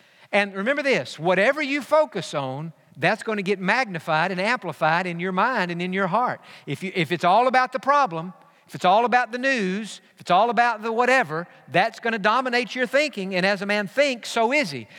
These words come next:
But if it's all about God, and it's all about his goodness, and it's all about his plan, and it's all about trying to figure out,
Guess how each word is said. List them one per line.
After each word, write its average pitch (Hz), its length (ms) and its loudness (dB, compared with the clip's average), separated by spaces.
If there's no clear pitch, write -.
But 202 140 2
if 208 120 0
it's 185 140 -4
all 247 200 4
about 254 340 0
God, 143 600 -2
and 214 140 0
it's - 100 -4
all 262 180 4
about 269 200 2
his 220 300 -6
goodness, 131 500 -6
and 196 100 -4
it's 196 120 -2
all 254 160 4
about 269 220 2
his 247 220 -6
plan, 165 560 -2
and 208 120 0
it's - 80 -2
all 269 160 6
about 285 240 2
trying 254 260 0
to 214 60 -8
figure 208 260 -2
out, 175 160 2